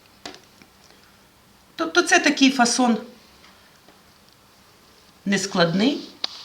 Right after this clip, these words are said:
з одної шматинки, ну, плюс декорація, тому що мус-, мусимо ми його задекорувати, щоб наша ялиночка була.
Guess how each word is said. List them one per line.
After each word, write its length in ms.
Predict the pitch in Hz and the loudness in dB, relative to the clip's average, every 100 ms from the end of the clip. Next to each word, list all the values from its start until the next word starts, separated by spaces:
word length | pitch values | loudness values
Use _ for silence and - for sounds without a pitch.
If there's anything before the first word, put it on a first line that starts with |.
| - - - - | -16 -16 -4 -2
з 80 | 180 | 0
одної 340 | 220 247 214 | 2 2 2
шматинки, 640 | 180 - 170 - 240 233 202 | 2 0 -2 -2 -4 -4 -2
ну, 120 | 262 | 0
плюс 220 | - 190 139 | 0 -6 -4
декорація, 680 | 147 - 160 165 - 135 | -6 -2 0 -2 -4 -10
тому 280 | 127 - 131 | -10 -12 -12
що 180 | - 123 - - _ _ - - _ 135 | -10 -14 -18 -20 _ _ -20 -20 _ -8
мус-, 220 | 135 135 - | -8 -10 -10
мусимо 460 | 143 131 - 120 120 | -8 -8 -8 -8 -8
ми 180 | 120 120 - _ - - _ - - | -12 -14 -20 _ -20 -20 _ -20 -10
його 260 | 131 139 | -6 -4
задекорувати, 760 | 127 127 110 - 123 120 143 143 | -4 -4 -6 -6 -4 -2 -2 -2
щоб 220 | - 117 | -6 -4
наша 260 | 120 - 120 | -4 -4 -4
ялиночка 600 | 117 117 135 127 - 110 | -6 -6 -6 -6 -8 -10
була. 300 | 101 107 | -10 -10